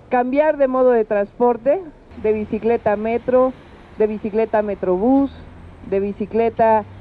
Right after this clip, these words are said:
a autobús o a otros modos de transporte.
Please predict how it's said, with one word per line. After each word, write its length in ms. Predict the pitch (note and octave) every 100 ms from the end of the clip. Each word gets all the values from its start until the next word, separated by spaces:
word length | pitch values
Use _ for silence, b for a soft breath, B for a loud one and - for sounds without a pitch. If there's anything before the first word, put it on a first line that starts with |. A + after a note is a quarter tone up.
| - -
a 100 | G3+
autobús 640 | G3+ G3+ G3 G#3+ D4+ E4+ - - - - - - -
o 420 | F#3+ A#3 B3 B3+ A#3
a 100 | G#3+
otros 320 | A3+ A3 A3+
modos 320 | A#3 A#3+ A#3 G#3
de 100 | G3
transporte. 840 | G3 G3+ G3 B3+ C4+ B3+ D#4 F#4